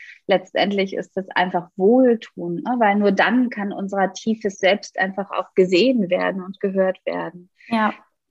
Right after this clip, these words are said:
Speaker 1: Ich
Speaker 2: Und das,
Speaker 1: danke
Speaker 2: das
Speaker 1: dir.
Speaker 2: darf
Speaker 1: Ja.
Speaker 2: halt auch schmerzhaft sein mal, ne? Weil
Speaker 1: Ja.
Speaker 2: es bedeutet halt manchmal auch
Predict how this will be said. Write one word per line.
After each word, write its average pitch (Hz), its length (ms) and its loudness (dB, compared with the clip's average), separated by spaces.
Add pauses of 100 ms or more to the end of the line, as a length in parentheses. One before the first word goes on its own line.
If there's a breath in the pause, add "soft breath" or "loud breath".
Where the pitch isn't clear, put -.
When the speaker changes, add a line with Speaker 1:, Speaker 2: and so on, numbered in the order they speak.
(160)
Speaker 1:
Ich 220 80 4
Speaker 2:
Und 226 120 4
das, 233 80 8
Speaker 1:
danke 269 360 6
Speaker 2:
das 226 140 4
Speaker 1:
dir. 208 80 4
Speaker 2:
darf 240 180 6
Speaker 1:
Ja. 233 160 4
Speaker 2:
halt 254 120 2
auch 233 140 2
schmerzhaft 247 680 -6
sein 190 300 -6
mal, 190 180 -6
ne? 240 200 -2
Weil 220 260 0
Speaker 1:
Ja. 202 200 -6 (140)
Speaker 2:
es 214 200 -8
bedeutet 233 500 4
halt 220 160 -2
manchmal 226 380 -4
auch 220 320 0